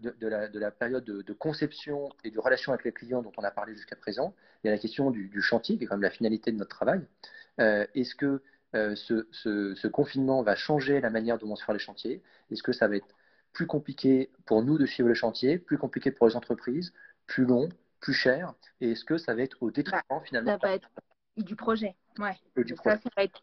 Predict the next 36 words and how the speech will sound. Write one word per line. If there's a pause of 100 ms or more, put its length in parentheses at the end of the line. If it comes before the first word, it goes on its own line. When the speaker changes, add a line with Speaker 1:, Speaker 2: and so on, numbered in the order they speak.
Speaker 2:
plus
long,
plus
cher,
ça,
c'est
sûr. (920)
Speaker 1:
Ouais. (1500)
Speaker 2:
Puisque
c'est
souvent
le
temps
qui, (1400)
qui
va
être,
euh, (140)
c'est
sûr
que
ça
va
être
plus
long. (1300)
Et,
euh,
c'est
sûr
qu'il
va
falloir
s'organiser
différemment.
Mais